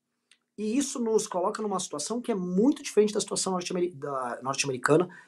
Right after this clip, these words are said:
e nos dá um, uma sequência de oportunidades, não golpistas, antes que venha alguém aqui fazer recorte, muito legais, tá? Porque no final das contas, o modelo, o, o, esses americanos tão de, de direita estão comentando sobre isso, falam, "Olha, no final,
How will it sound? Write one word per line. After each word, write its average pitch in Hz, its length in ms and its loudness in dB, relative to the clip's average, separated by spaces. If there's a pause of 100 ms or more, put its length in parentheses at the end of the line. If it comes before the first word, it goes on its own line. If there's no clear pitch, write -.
e 160 60 6
nos 160 100 8
dá 165 120 12
um, 196 100 12
uma 156 680 4
sequência 202 480 2
de 190 60 2
oportunidades, 143 920 0
não 226 300 2
golpistas, 190 460 8
antes 143 120 -2
que - 80 -8
venha 131 140 0
alguém 120 180 -2
aqui - 140 -10
fazer 113 240 -6
recorte, - 500 6 (420)
muito 147 500 8
legais, 139 520 4 (140)
tá? 123 140 2
Porque 175 180 4
no 233 100 10
final 220 240 4
das 208 160 4
contas, 202 440 2 (400)
o 143 80 6
modelo, 180 600 12
o, 156 280 -2
o, 170 160 0
esses - 180 -4
americanos 208 420 -2
tão 160 160 -6
de, 123 240 -12
de 113 140 -8
direita 151 300 4
estão 127 260 -6
comentando 120 420 -10
sobre 160 160 -4
isso, 160 120 -4
falam, 151 240 0 (160)
"Olha, 165 240 6
no 190 80 4
final, 202 440 6